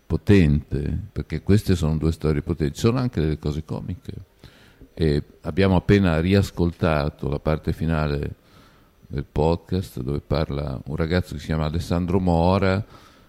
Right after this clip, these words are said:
che è quello che nel millenovecentonovantanove alle quattro del mattino ha sentito un rumore,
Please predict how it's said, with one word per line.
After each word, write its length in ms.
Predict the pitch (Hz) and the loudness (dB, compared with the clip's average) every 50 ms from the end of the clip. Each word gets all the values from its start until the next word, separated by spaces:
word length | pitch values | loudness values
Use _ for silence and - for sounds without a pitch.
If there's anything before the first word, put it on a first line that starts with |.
| - - - - - | -20 -20 -20 -20 -12
che 380 | - - 85 85 85 78 73 | -4 0 2 2 4 2 0
è 100 | 71 71 78 | -2 -6 -6
quello 260 | - - 92 87 92 85 | -4 0 2 2 2 2
che 140 | - 82 | 2 0
nel 120 | 76 80 82 | 0 2 2
millenovecentonovantanove 1900 | 85 90 87 85 82 80 - - 85 80 - 80 73 78 80 85 98 - - 98 95 92 80 78 82 92 101 101 90 90 90 90 87 80 - - - _ | 2 2 2 2 0 0 0 -2 -2 -2 0 -2 0 0 0 -2 -2 -4 -4 -2 -2 -2 -2 0 0 0 0 0 0 0 0 0 0 -2 -4 -8 -12 _
alle 240 | - - 78 76 80 | -8 -6 -4 -4 -2
quattro 380 | - 90 87 - - 80 82 | 0 -2 -2 -2 0 0 0
del 80 | 82 82 | 0 2
mattino 560 | 95 104 - - - - 82 90 92 90 82 | 2 0 0 -2 -4 -2 -2 0 0 0 0
ha 20 | |
sentito 460 | 78 - - 80 - - 80 - - 82 | 0 -2 -4 -4 -2 -4 -4 -2 0 0
un 60 | 82 | 2
rumore, 840 | 87 95 90 87 87 82 85 90 92 92 90 90 90 85 82 - | 2 2 2 2 2 2 2 2 2 2 2 2 0 0 -2 -6